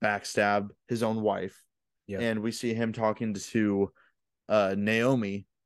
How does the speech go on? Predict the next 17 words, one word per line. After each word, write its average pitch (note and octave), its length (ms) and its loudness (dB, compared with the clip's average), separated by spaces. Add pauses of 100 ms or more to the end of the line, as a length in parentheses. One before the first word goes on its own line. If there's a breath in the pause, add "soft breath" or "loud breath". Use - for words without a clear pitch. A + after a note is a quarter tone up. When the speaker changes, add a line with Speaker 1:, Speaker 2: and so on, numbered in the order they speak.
(500)
Speaker 1:
who's G#2+ 200 -6
from G#2 200 -4
Pierce, - 600 -2 (440)
which A2+ 220 0
is G2 260 -4
the, G2+ 140 0 (420)
uh, G2+ 360 4 (260)
part A2+ 160 0
of G#2 120 -8
P A2 180 -2
G G2 160 -4
N F#2+ 180 -4
that F#2 140 -8
they E2+ 120 -4
end F2 120 -6
up - 100 -8
buying. E2+ 400 -4